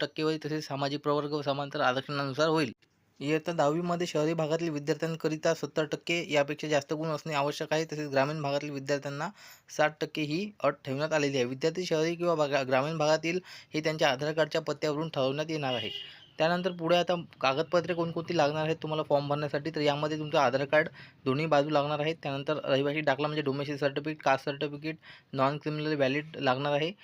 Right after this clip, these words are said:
दहावीची मार्कशीट किंवा बोर्ड सर्टिफिकेट आणि विज्ञान शाखेत प्रवेश घेतले तर बोनाफाईड आणि ॲडमिशन पावती. दिव्यांग असल्यास,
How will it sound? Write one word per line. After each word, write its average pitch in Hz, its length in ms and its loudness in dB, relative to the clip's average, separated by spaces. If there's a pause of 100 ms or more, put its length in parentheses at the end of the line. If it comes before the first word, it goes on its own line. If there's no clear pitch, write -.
(180)
दहावीची 139 440 4
मार्कशीट 143 520 -2
किंवा 143 160 2
बोर्ड 139 180 -2
सर्टिफिकेट 151 480 -4
आणि 135 160 -4
विज्ञान 139 340 -4
शाखेत 151 240 -4
प्रवेश 151 280 -2
घेतले 143 260 -4
तर 151 100 -6
बोनाफाईड 147 500 -4 (460)
आणि 131 200 -4
ॲडमिशन 139 360 -2
पावती. 139 340 2
दिव्यांग 151 380 2
असल्यास, 160 260 2